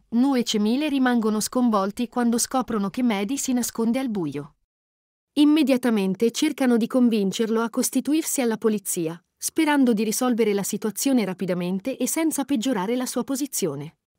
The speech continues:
La situazione si fa sempre più tesa e complicata,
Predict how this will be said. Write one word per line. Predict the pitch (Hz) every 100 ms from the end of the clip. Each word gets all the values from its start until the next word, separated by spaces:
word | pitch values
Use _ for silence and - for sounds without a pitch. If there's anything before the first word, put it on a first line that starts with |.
| 233
La | 262
situazione | 262 311 311 - - 196 175 185
si | 233
fa | 233 254
sempre | 311 320 262
più | 247 254
tesa | - 311 285
e | 247
complicata, | - 226 214 240 190 160 165